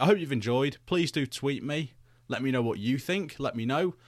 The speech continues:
Are you excited for All Out? Are you more excited for Clash at the Castle? I've said in the past, I'm more excited for Clash at the Castle, but obviously, as I've also said before, it's my first W W E show, so it's hard for me to really take it out of context. Like,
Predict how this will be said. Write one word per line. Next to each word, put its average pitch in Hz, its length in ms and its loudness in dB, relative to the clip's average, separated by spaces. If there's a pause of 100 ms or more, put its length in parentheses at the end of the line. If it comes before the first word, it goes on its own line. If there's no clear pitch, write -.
(340)
Are 127 60 2
you 120 200 4
excited 107 340 -2
for 120 180 -2
All 110 140 -2
Out? 170 280 0
Are - 60 -2
you 113 160 2
more 120 260 4
excited - 240 -6
for - 120 -14
Clash 120 240 -8
at - 80 -10
the 101 60 -12
Castle? 170 640 -2
I've 120 140 -6
said 120 180 0
in 110 100 0
the 95 60 -6
past, 127 440 -2
I'm 113 100 -2
more 127 200 2
excited 104 220 -4
for - 80 -16
Clash 117 240 -6
at - 80 -12
the - 60 -10
Castle, 131 380 -6
but 92 180 -10
obviously, 92 560 -4 (580)
as 92 120 -2
I've 98 100 -2
also 120 200 0
said 110 200 -4
before, 110 420 0
it's - 140 -10
my 101 100 -4
first 90 340 -6
W 87 180 -8
W 87 320 -6
E 87 100 -6
show, 85 300 -8
so 85 400 -4 (580)
it's 117 160 -2
hard 127 240 4
for 117 100 -4
me 117 120 2
to 107 160 -6
really 104 180 2
take 101 300 -4
it 104 80 0
out 87 80 -2
of - 80 -10
context. - 640 -6
Like, 92 340 -8